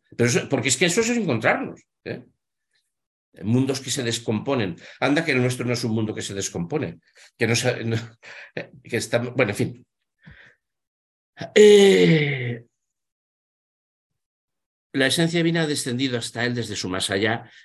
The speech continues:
y esta esencia, que antes era lo inefectivo, solamente objetual, adquiere así la realidad efectiva propiamente dicha de la autoconciencia. Hay aquí,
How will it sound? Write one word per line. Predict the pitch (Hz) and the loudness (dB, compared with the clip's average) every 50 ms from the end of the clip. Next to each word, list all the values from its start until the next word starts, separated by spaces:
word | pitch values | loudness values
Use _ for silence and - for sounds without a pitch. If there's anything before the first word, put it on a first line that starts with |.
| _ _ | _ _
y | - 104 | -4 -4
esta | 110 110 - - 117 | -2 -2 -2 -2 -2
esencia, | 113 - 127 117 113 110 110 101 104 104 | -2 0 0 -2 -2 -2 -4 -6 -8 -6
que | - 98 | -6 -6
antes | 98 92 87 90 - | -4 -4 -4 -4 -4
era | - 107 98 92 92 - - - | -4 -2 -2 -4 -4 -6 -8 -6
lo | 85 87 87 85 - - _ _ _ _ | -4 -4 -4 -6 -8 -12 _ _ _ _
inefectivo, | - 92 87 85 87 - 87 82 - - 120 110 92 95 95 - - - - _ _ _ | -6 -4 -4 -4 -4 -6 -8 -10 -6 -4 -4 -4 -4 -4 -6 -10 -14 -20 -20 _ _ _
solamente | - - - 113 104 101 107 107 95 - 98 | -12 -6 -4 -2 -2 -2 -2 -4 -2 -4 -4
objetual, | 85 - - 107 - - 101 104 107 110 110 - - | -6 -4 -6 -8 -6 -6 -4 -4 -4 -4 -6 -8 -10
adquiere | - - - - - 123 117 113 113 113 113 - - | -10 -10 -6 -2 0 2 4 4 2 0 -2 -4 -8
así | 104 - - 117 113 113 - - - - _ _ - | -8 -6 -4 -4 -6 -6 -10 -16 -20 -20 _ _ -4
la | - 98 | -4 -2
realidad | 90 95 92 92 95 98 101 110 - - - | -2 -2 -2 -2 0 0 -2 -2 -4 -6 -6
efectiva | - - - 101 - - 110 101 95 104 95 - - _ _ _ _ | -6 -4 -4 -6 -4 -2 -2 -2 -2 -2 -6 -8 -12 _ _ _ _
propiamente | - 120 113 110 120 107 98 117 113 107 107 90 | -2 -2 0 2 2 2 2 2 0 0 -2 -4
dicha | 95 107 - - - 104 104 - - _ _ _ _ - | -4 -4 -6 -6 -6 -6 -8 -10 -12 _ _ _ _ -2
de | - 113 113 | 2 2 4
la | 110 117 117 - - - - | 4 2 0 -2 -6 -8 -4
autoconciencia. | 107 104 101 101 - - 127 123 123 - - _ _ _ _ _ _ _ - 101 95 90 87 - - 113 101 90 85 82 - 78 78 - - - - - - _ | -2 -2 -2 -4 -2 -2 -2 -2 -2 -4 -12 _ _ _ _ _ _ _ -2 -2 -2 -2 -2 -2 -2 0 0 0 -2 -4 -6 -8 -10 -12 -14 -20 -20 -20 -12 _
Hay | - 165 170 | 0 0 0
aquí, | 165 175 175 - - | 2 0 -2 -4 -6